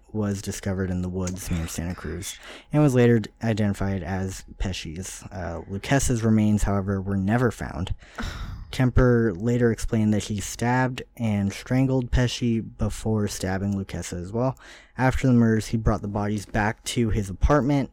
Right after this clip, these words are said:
Speaker 1: and then took their heads off and their hands. Uh, he also reportedly engaged with sexual activity with, uh, their corpses.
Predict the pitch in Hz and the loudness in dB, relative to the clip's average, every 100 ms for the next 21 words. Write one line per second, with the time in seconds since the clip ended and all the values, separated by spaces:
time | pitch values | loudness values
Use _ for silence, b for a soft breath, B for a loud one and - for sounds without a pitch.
0 | - 117 110 107 107 104 - 123 - - | -2 0 2 2 2 0 0 -4 -4 -4
1 | 95 110 123 120 - - 120 117 - - | 0 2 0 -2 -8 -4 0 0 -2 -4
2 | 107 104 98 90 87 117 110 107 104 - | -2 0 0 -2 -2 0 2 2 0 -4
3 | - B B B B B B B B - | -16 B B B B B B B B -20
4 | - - 98 95 95 90 110 104 - 110 | -12 -4 -2 -2 -2 -4 -4 -4 0 0
5 | - 117 107 107 107 98 92 95 95 95 | 2 0 4 4 4 2 0 -2 -2 -4
6 | 92 - 78 - 127 135 - 120 104 - | -4 -4 -6 -4 -2 -2 0 0 -2 -4
7 | 110 101 98 92 87 - - B B B | -6 -4 -4 -6 -8 -12 -16 B B B
8 | _ - 82 76 80 76 - 78 - - | _ -8 -6 -6 -6 -6 -4 -6 -6 -14
9 | - - | -14 -16